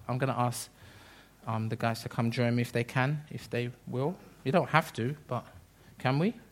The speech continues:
<laughs> Remember I said to you, I was all over the place this morning. So, um, as they're coming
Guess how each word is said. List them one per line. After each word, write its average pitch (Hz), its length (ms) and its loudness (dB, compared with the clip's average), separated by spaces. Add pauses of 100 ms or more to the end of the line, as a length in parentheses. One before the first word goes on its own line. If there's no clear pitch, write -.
(840)
<laughs> - 1400 -4
Remember 135 180 2
I 131 40 4
said 135 200 2
to - 60 -2
you, 120 60 6
I - 20 4
was 120 80 0
all 135 160 4
over 131 120 2
the 123 80 -2
place 113 260 -2
this - 180 -8
morning. 113 400 0 (420)
So, 110 320 -6 (1300)
um, 113 480 0 (600)
as 170 200 4
they're 196 100 10
coming 120 520 4